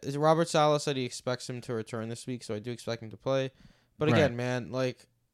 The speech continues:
Speaker 1: Miami's actually been semi-decent against opposing run-,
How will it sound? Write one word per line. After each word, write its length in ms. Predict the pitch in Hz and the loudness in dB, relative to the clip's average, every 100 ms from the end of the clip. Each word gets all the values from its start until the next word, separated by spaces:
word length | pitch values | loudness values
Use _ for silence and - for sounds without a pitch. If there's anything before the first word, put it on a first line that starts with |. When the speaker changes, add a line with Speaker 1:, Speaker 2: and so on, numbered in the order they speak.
| _ _ _ _ - | _ _ _ _ -6
Speaker 1:
Miami's 480 | 143 151 170 165 156 | 0 2 2 2 2
actually 540 | 151 - 156 143 - - | 2 0 -2 -2 -4 -6
been 360 | 147 135 127 - _ _ _ _ - | -2 -2 -2 -10 _ _ _ _ -10
semi-decent 800 | - 143 131 123 123 - 131 - | -4 -2 -2 -2 -6 -4 -6 -6
against 440 | 123 123 120 - | -6 -6 -6 -8
opposing 380 | 127 123 131 131 | -6 -2 -2 -2
run-, 220 | 123 123 | -4 -6